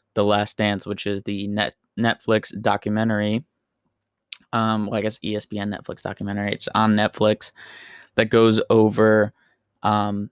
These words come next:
Jordan's essentially, well, the Bulls run, but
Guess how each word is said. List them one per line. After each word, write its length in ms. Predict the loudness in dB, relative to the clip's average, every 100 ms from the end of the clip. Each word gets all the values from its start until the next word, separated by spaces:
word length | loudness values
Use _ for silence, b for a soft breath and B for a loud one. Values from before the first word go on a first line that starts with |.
| _ _ _ _ -6
Jordan's 760 | 2 4 4 2 0 -4 -10 -8
essentially, 840 | -6 -4 -4 -6 -6 -6 -6 -8 -12 _ -4
well, 240 | 2 2
the 100 | 2
Bulls 380 | 0 4 4 4
run, 300 | 2 2 2
but 280 | 2 0